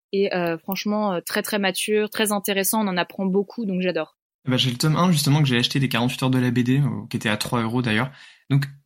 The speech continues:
Speaker 2: pourquoi pas ? Je, c'est sûr que je vais me lancer, je l'ai. Après, euh, j'attends parce que, comme tu dis, c'est peut-être le genre de lecture qui va me,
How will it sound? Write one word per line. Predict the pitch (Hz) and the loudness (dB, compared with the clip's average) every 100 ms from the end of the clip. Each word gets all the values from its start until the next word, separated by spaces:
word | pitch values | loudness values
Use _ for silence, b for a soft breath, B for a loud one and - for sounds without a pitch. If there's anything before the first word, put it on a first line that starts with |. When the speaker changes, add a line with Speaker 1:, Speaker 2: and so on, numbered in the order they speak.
| - | -10
Speaker 2:
pourquoi | 147 165 143 | -4 0 2
pas ? | 135 139 143 | 2 0 -2
Je, | 127 117 | 0 0
c'est | 120 | 2
sûr | 127 175 | 2 4
que | 143 | 4
je | |
vais | 143 | 6
me | |
lancer, | 143 139 156 | 6 4 4
je | 147 | 4
l'ai. | 127 131 147 | 6 6 4
Après, | - 127 - 160 | 4 2 2 2
euh, | 131 | 4
j'attends | 117 139 180 | 2 2 2
parce | 180 170 | 0 -2
que, | 135 | 0
comme | 139 | 2
tu | 139 135 | 2 2
dis, | 151 | 0
c'est | 156 - - 139 | 0 2 2 0
peut-être | 180 - | -2 0
le | 147 | 2
genre | 147 | 4
de | |
lecture | 139 139 165 - | 4 2 0 -2
qui | 147 | 0
va | 131 | 2
me, | 131 127 | 4 2